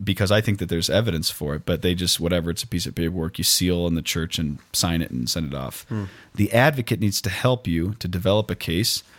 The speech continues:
Speaker 1: on one of the grounds of nullity. There are seventeen different grounds
Speaker 2: Whoa.
Speaker 1: by which, I
Speaker 2: I
Speaker 1: looked
Speaker 2: g-,
Speaker 1: this up today.
Speaker 2: I gotta get that.
Speaker 1: Um, seventeen different ways that a formal trial can be resolved in intention. Okay, now most of these we're never gonna see. Well, this is my favorite one.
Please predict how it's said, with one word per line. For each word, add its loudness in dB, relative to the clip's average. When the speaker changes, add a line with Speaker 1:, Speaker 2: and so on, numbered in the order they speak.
Speaker 1:
on 4
one 4
of 0
the -2
grounds 2
of -6
nullity. -4
There 4
are 2
seventeen 2
different 0
grounds 0
Speaker 2:
Whoa. -4
Speaker 1:
by 6
which, 2
I -4
Speaker 2:
I 2
Speaker 1:
looked 4
Speaker 2:
g-, 0
Speaker 1:
this 0
up 0
today. 0
Speaker 2:
I -2
gotta -4
get -8
that. -6
Speaker 1:
Um, 4
seventeen 4
different 2
ways 4
that 2
a -6
formal 2
trial 2
can 2
be 2
resolved -2
in 0
intention. -2
Okay, -4
now 4
most 4
of -2
these 0
we're 0
never 0
gonna -2
see. -2
Well, -4
this 0
is -2
my 0
favorite -2
one. -6